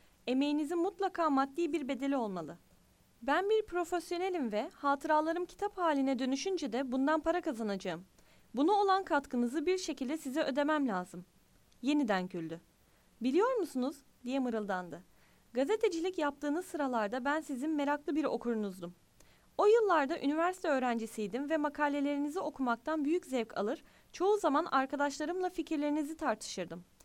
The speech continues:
Kısacası sizin eski bir hayranınız sayılırım." "Teşekkür ederim ama durum şimdi farklı. Bu profesyonelce bir hizmet, bir karşılığı olmalı."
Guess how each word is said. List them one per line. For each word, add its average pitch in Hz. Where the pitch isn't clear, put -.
Kısacası 403
sizin 269
eski 294
bir 349
hayranınız 277
sayılırım." 175
"Teşekkür 381
ederim 240
ama 277
durum 294
şimdi 294
farklı. 226
Bu 359
profesyonelce 330
bir 285
hizmet, 185
bir 339
karşılığı 269
olmalı." 170